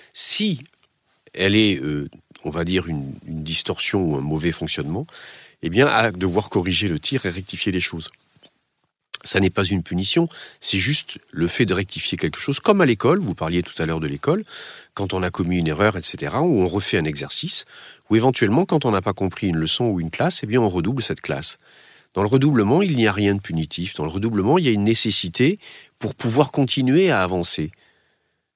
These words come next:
à d'abord acquérir véritablement ce qu'on était venu apprendre et ce qu'on était venu comprendre.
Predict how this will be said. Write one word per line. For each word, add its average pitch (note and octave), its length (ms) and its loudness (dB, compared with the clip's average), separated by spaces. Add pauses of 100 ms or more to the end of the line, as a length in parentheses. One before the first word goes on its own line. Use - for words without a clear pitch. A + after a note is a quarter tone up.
à F#2+ 100 0
d'abord B2 380 4
acquérir G#2+ 500 2
véritablement G2 720 2
ce - 80 -2
qu'on G2+ 120 0
était F#2 220 0
venu E2 200 -2
apprendre G2 360 -4
et - 20 -6
ce - 120 -8
qu'on E2+ 100 -2
était D#2 200 -4
venu E2+ 140 -4
comprendre. - 480 -12